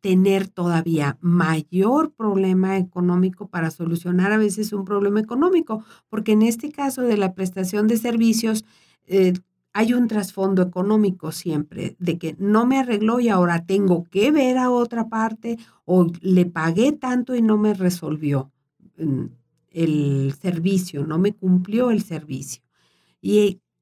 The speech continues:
el acudir al Centro de Justicia Alternativa es de manera gratuita. El servicio de mediación y conciliación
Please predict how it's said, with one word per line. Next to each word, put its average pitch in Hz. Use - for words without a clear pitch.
el 190
acudir 202
al 254
Centro 240
de 240
Justicia 233
Alternativa 247
es 208
de 185
manera 190
gratuita. 165
El 196
servicio 202
de 247
mediación 180
y 190
conciliación 175